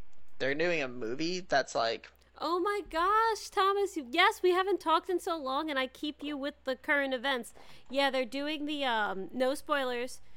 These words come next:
Speaker 2: they're doing the Reze arc as a movie.
Speaker 1: I don't even know what that is, so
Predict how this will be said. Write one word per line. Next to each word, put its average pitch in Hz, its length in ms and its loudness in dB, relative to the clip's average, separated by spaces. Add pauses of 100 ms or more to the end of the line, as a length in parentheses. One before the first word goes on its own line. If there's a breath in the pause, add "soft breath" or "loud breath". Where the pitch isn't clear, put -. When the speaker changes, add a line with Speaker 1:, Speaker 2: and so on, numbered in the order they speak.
(180 soft breath)
Speaker 2:
they're 240 80 -2
doing 285 280 -2
the 262 120 2
Reze 214 520 0
arc 269 440 2
as 233 200 0
a 214 60 -4
movie. 170 480 -6 (1600)
Speaker 1:
I 175 100 4
don't 175 120 4
even 160 80 -2
know 147 80 2
what 135 100 0
that 120 220 2
is, 123 200 0
so 110 380 0